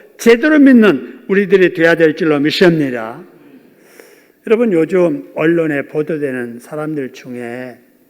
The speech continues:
"아, 배워도 그만큼 배웠으면 많이 배웠고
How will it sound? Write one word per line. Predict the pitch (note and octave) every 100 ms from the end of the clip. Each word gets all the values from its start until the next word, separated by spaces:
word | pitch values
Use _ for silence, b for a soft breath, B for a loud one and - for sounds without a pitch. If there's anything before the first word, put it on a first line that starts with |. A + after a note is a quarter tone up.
| _ _ _ _ _ _ _ b b b
"아, | b - -
배워도 | - A3 A#3+ A#3+
그만큼 | A3+ F#3 E3+ F#3+ F#3 F#3+ E3
배웠으면 | C3+ C#3+ C#3+ - C3 B2 A#2+
많이 | B2 A#2 C3+
배웠고 | D3 B2+ A#2+ B2 - A#2+ A2+ A#2+ A#2+